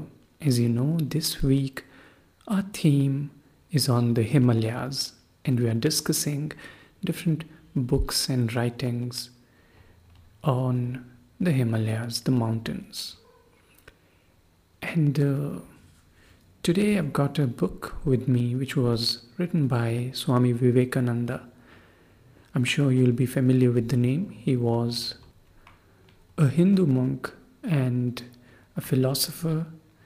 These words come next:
and especially his commentaries and philosophy on the idea of non-dualism, I think that's the most important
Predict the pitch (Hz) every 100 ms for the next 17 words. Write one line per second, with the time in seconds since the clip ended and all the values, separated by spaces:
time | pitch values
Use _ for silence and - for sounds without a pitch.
0 | _ _ _ _ _ _ - 147 147 -
1 | - 208 - 190 175 156 139 156 127 -
2 | - - - 151 147 147 - 143 135 135
3 | 127 127 - - - _ _ _ _ _
4 | _ - 131 123 127 175 - - 170 151
5 | 160 - - - 143 143 - 139 131 123
6 | 127 127 127 - - - - _ 151 139
7 | 135 127 156 147 131 127 - - 147 147
8 | 139 135 139 151 135 113 127 127 - -
9 | _ - - - _ _ - 143 147 143
10 | - - - _ _ _ _ 151 151 -
11 | - 156 170 170 143 127 - 151 151 147